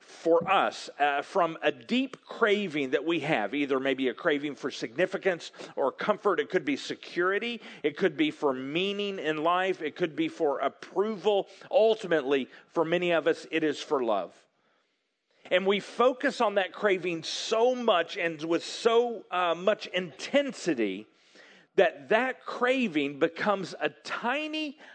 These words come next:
little idol in our lives. And we begin to worship that craving because we're focusing all of our lives on meeting that need, that craving.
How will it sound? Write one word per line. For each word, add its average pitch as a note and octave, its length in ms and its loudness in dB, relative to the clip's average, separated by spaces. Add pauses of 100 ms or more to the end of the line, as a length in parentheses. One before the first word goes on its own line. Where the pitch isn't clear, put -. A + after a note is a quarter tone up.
(140)
little A#3 400 2 (100)
idol F3 640 0 (280)
in D#3+ 160 0
our C#3+ 160 4
lives. G#2+ 840 -2 (840)
And G#3 140 0
we C4+ 120 2
begin B3 320 -2
to G#3 140 0
worship E3+ 840 0 (140)
that D#3 220 0
craving D#3+ 580 0
because C#3 280 -2
we're C3 180 2
focusing A2 1200 -2 (360)
all G3+ 320 6
of F3+ 100 0
our F#3 160 4
lives A#2+ 420 2
on B2 300 -2
meeting B2 560 -4
that B2 440 -2 (300)
need, A#2 420 -4
that A2+ 200 -6
craving. G2 540 -6